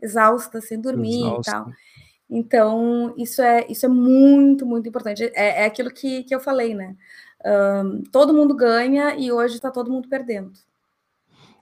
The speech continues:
Speaker 2: É, e tá aí um, um, né, um ponto de reflexão pra todos nós que estamos aqui, né? Seja ao vivo, ou está assistindo gravado, ou tá aqui no podcast. Faça a sua reflexão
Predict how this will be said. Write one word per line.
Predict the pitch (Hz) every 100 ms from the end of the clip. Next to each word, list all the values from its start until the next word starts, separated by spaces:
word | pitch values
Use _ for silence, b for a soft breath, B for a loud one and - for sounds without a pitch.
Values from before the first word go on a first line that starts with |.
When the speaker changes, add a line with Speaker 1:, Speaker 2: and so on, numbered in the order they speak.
| -
Speaker 2:
É, | 135 123
e | 127 127
tá | - 143
aí | 139 131 147
um, | 156 143 139
um, | 139
né, | 139 143
um | 135
ponto | 123 120 131 131 147 139 123
de | 120 117
reflexão | 131 135 160 - - 143
pra | 143 123
todos | 135 123
nós | 120 117 117
que |
estamos | - 123 117
aqui, | 120 - 117
né? | 120 117 _ b
Seja | - 120 127
ao | 117
vivo, | 104 131 147 127
ou | 127
está | - 127
assistindo | - 131
gravado, | 123 123 113 120 127 127
ou |
tá | -
aqui | 123 123
no | 120
podcast. | 127 120 - 127 131 131 _ b b -
Faça | 139 156
a |
sua | 160 190
reflexão | 190 190 190 - 170 180